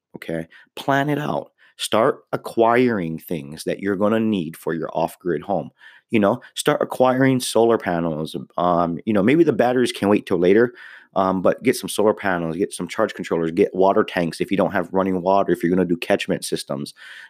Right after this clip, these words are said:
get some, you know, tanks out there. Start accumulating some building materials, right? Concrete blocks, or, you know, there's so many, um,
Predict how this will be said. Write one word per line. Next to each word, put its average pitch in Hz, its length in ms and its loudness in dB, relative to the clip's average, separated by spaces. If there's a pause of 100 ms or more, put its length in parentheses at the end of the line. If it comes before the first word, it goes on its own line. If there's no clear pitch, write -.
get 107 140 4
some, 95 280 0
you 101 100 -2
know, 85 100 2
tanks 110 440 -2
out 82 200 0
there. 71 220 -4 (300)
Start - 280 0
accumulating 107 680 2
some 95 240 -2
building 101 300 2
materials, 80 640 -4
right? 90 320 0
Concrete 107 460 -2
blocks, 98 520 0
or, 78 240 -2 (340)
you 143 120 2
know, 139 100 4
there's 117 220 2
so 156 160 -2
many, 151 320 0 (140)
um, 95 400 2